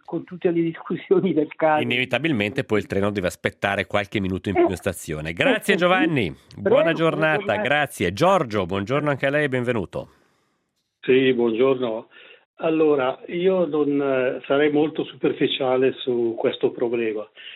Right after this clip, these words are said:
Speaker 3: Io direi unicamente un paio di cosette.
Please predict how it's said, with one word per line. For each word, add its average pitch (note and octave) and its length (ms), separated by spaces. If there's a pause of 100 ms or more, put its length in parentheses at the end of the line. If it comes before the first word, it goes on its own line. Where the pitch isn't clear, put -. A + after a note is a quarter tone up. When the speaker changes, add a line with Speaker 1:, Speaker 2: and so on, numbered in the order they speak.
(120)
Speaker 3:
Io F3 180
direi C#3+ 520
unicamente C#3+ 920
un B2+ 180
paio C3+ 260
di C3+ 100
cosette. B2 760